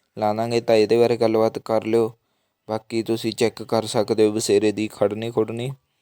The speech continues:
ਤੇ ਅੱਗੇ ਆਪਣੇ ਲਵੇ ਹੈਗੀ ਹੈ ਜੀ ਇਹ ਘੋੜੀ। ਇਹਦੀ ਉਮਰ ਹੈਗੀ ਹੈ ਪੰਜ ਸਾਲ ਤੇ ਅਠਵੰਜਾ ਪਲੱਸ ਇਹਦੀ ਹਾਈਟ ਹੈ। ਪੰਜ ਮਹੀਨਿਆਂ ਦੀ ਇਹ ਗੱਭਣ ਹੈ ਜੀ।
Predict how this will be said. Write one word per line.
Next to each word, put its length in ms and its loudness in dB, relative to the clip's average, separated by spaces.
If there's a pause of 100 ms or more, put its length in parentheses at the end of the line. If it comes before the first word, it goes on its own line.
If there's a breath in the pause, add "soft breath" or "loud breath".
(520)
ਤੇ 300 4
ਅੱਗੇ 240 2
ਆਪਣੇ 260 -2
ਲਵੇ 260 4
ਹੈਗੀ 320 0
ਹੈ 60 2
ਜੀ 260 2
ਇਹ 160 4 (120)
ਘੋੜੀ। 420 2 (260)
ਇਹਦੀ 160 -4
ਉਮਰ 220 -2
ਹੈਗੀ 300 4
ਹੈ 40 6
ਪੰਜ 320 -2
ਸਾਲ 460 2 (500)
ਤੇ 220 2 (140)
ਅਠਵੰਜਾ 440 2
ਪਲੱਸ 380 2
ਇਹਦੀ 220 4
ਹਾਈਟ 360 2
ਹੈ। 280 0 (480)
ਪੰਜ 260 -2
ਮਹੀਨਿਆਂ 400 -4
ਦੀ 200 -2
ਇਹ 120 4
ਗੱਭਣ 440 0
ਹੈ 100 -2
ਜੀ। 320 -2